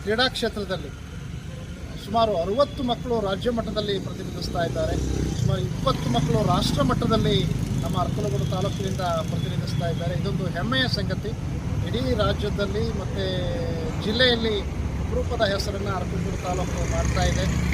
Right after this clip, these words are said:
ಇಂಥ ಸಮಯದಲ್ಲಿ ಸಹಕರಿಸಿದಂತಹ ಮಾನ್ಯ ಶಾಸಕರಿಗೆ ಮತ್ತು ಎಲ್ಲ ಜನಪ್ರತಿನಿಧಿಗಳಿಗೆ, ಜೊತೆಗೆ ಎಲ್ಲ ಶಿಕ್ಷಕರುಗಳಿಗೆ, ದೈಹಿಕ ಶಿಕ್ಷಣ ಶಿಕ್ಷಕರುಗಳಿಗೆ, ಎಲ್ಲ ವೃಂದ ಸಂಘಗಳ ಅಧ್ಯಕ್ಷರು ಮತ್ತು ಪದಾಧಿಕಾರಿಗಳಿಗೆ,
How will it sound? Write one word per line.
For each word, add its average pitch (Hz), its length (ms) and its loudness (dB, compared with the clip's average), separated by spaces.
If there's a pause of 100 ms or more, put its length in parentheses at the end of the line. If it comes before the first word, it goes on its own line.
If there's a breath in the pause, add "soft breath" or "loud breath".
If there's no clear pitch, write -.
(180)
ಇಂಥ 202 100 2
ಸಮಯದಲ್ಲಿ - 840 2 (160)
ಸಹಕರಿಸಿದಂತಹ 190 1000 0 (320)
ಮಾನ್ಯ 175 200 -2 (140)
ಶಾಸಕರಿಗೆ 196 640 -2
ಮತ್ತು 202 260 -4
ಎಲ್ಲ 208 360 0
ಜನಪ್ರತಿನಿಧಿಗಳಿಗೆ, 190 1080 -2 (420)
ಜೊತೆಗೆ 185 280 -2
ಎಲ್ಲ 180 480 0
ಶಿಕ್ಷಕರುಗಳಿಗೆ, 196 840 0 (440)
ದೈಹಿಕ - 180 6
ಶಿಕ್ಷಣ - 440 4
ಶಿಕ್ಷಕರುಗಳಿಗೆ, - 800 4 (460)
ಎಲ್ಲ - 220 8
ವೃಂದ 226 260 4
ಸಂಘಗಳ 208 560 2
ಅಧ್ಯಕ್ಷರು - 680 6
ಮತ್ತು - 340 4
ಪದಾಧಿಕಾರಿಗಳಿಗೆ, - 1040 6